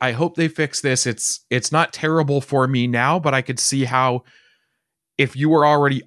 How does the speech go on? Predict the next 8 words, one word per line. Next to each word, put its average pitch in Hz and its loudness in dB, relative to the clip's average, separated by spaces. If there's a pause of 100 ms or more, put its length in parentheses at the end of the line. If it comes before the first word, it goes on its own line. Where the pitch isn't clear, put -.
(120)
on 131 2
the 170 -2
edge 156 0 (120)
of 123 0 (380)
the 117 0
old 127 2
system 151 0
being 156 0